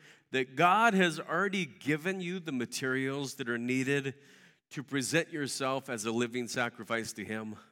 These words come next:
God has already placed within your life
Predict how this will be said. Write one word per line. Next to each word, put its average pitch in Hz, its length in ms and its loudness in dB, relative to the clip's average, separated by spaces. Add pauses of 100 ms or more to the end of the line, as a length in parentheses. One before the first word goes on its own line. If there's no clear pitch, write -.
(640)
God 190 260 8
has 185 180 0
already 214 340 -2
placed 220 600 0
within 185 420 2
your 214 160 0
life 175 720 2